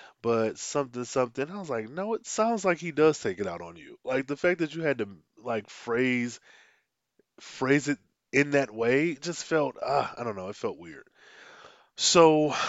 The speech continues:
um, switching gears, one thing that really was interesting, take a shot. <laughs> One thing that stood out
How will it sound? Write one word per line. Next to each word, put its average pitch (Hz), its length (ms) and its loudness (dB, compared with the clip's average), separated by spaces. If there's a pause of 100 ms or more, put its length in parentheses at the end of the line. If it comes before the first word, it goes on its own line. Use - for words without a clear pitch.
(200)
um, 131 400 4
switching 180 420 -6
gears, 101 320 -2
one 139 180 -4
thing 113 540 -2 (240)
that 107 220 2 (240)
really 95 760 -6 (800)
was 123 160 -6
interesting, 131 420 -4
take 98 180 -6
a 110 40 -12
shot. 98 280 -2 (460)
<laughs> - 500 -12
One 151 120 -2
thing 170 160 6
that 131 140 6
stood 117 320 2
out 101 260 4